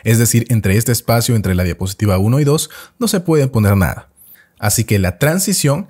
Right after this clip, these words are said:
la vamos a ubicar en la diapositiva número dos, ¿ok? Es decir, la transición que se va a ubicar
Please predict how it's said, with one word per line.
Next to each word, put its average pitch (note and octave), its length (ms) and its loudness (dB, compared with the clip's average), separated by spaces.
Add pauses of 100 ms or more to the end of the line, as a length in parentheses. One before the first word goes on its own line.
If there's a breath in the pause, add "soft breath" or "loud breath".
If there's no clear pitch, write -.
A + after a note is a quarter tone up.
(220 loud breath)
la A#2+ 160 2
vamos C#3+ 320 0
a C3+ 40 2
ubicar A#2 460 0
en E3+ 160 0
la D3 120 0
diapositiva A2+ 880 -2
número G#2+ 440 2
dos, - 300 -6 (380)
¿ok? F#2 180 -4 (460 loud breath)
Es G#2 160 0
decir, C#3+ 260 0
la C3+ 140 0
transición A#2+ 640 -2
que B2 80 -2
se G#2+ 140 -2
va G#2 80 2
a G#2+ 40 2
ubicar G2+ 420 -2